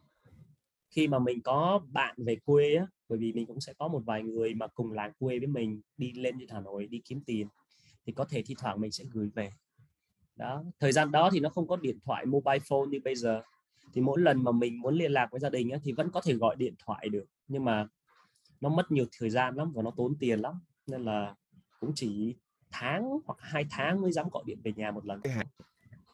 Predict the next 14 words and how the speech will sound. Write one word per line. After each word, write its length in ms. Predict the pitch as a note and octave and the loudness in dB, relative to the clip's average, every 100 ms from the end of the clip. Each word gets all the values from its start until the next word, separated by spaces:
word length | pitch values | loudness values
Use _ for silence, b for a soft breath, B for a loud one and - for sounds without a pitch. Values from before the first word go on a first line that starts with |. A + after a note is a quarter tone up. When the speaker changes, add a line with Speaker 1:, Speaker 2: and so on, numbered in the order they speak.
| _ C3 | _ -10
Speaker 1:
Ừ. 80 | B2 A#2 - _ _ _ _ _ - _ _ _ _ _ _ _ _ _ _ _ _ _ | -8 -8 -12 _ _ _ _ _ -20 _ _ _ _ _ _ _ _ _ _ _ _ _
Speaker 2:
Rồi, 360 | A#2 B2+ B2 - _ _ _ F#3+ - _ _ - - | 6 8 8 4 _ _ _ -20 -20 _ _ -20 -12
Vị 220 | C#3 A#2 B2 | -2 0 2
nói 260 | B2 C#3 | 2 4
là, 200 | F3 B2+ F#2+ | 4 2 2
ờm, 680 | - A2+ G#2+ G#2 G2+ F2 D#2+ - _ | 2 6 6 6 0 -6 -10 -18 _
bị 220 | G#2+ A#2 | -2 2
lừa 460 | A#2 G#2+ A#2 A#2 G#2+ | 2 4 6 8 8
đó, 180 | B2 C#3+ - _ - - | 6 4 2 _ -20 0
hoặc 200 | A2+ A2+ | 2 2
là 40 | |
bị 120 | A2 | 0
đánh 320 | G#2 G#2+ D3+ G3 | 4 4 4 0
á, 140 | G#3 | -2